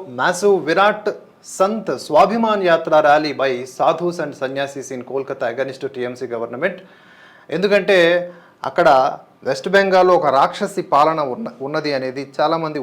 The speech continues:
ఒపీనియన్. ఎందుకంటే రీసెంట్గా, రీసెంట్గా ఒక బీజేపీ కార్యకర్తను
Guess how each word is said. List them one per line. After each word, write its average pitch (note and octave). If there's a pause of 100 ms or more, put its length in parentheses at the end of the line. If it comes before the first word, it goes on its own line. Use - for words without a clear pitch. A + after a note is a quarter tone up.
ఒపీనియన్. C3 (680)
ఎందుకంటే E3 (200)
రీసెంట్గా, A3+ (180)
రీసెంట్గా G3
ఒక E3
బీజేపీ D#3 (100)
కార్యకర్తను C3+